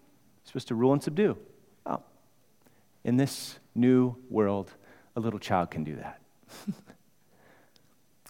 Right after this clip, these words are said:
Verse seven, "The cow and the bear shall graze. Their young shall lie down together, and the lion shall eat straw like the ox." So there will simply no more be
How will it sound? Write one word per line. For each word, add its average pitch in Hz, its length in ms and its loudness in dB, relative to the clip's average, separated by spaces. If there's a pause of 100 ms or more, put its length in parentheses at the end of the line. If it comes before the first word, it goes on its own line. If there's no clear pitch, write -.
(380)
Verse 107 180 -2
seven, 110 300 6
"The 87 60 0
cow 143 320 10
and 135 100 6
the 113 40 4
bear 135 460 10
shall 117 320 8
graze. 139 1000 8 (840)
Their 110 180 6
young 135 400 10
shall 113 260 6
lie 120 260 8
down 123 260 8
together, 110 460 8
and 101 120 6
the 90 60 2
lion 107 440 4
shall 104 160 -2
eat 85 120 -2
straw 101 320 4
like 95 200 2
the - 140 -6
ox." 90 320 2
So 113 100 0
there 120 180 6
will 113 120 0
simply 139 460 6
no 156 280 10
more 170 240 10
be 107 580 8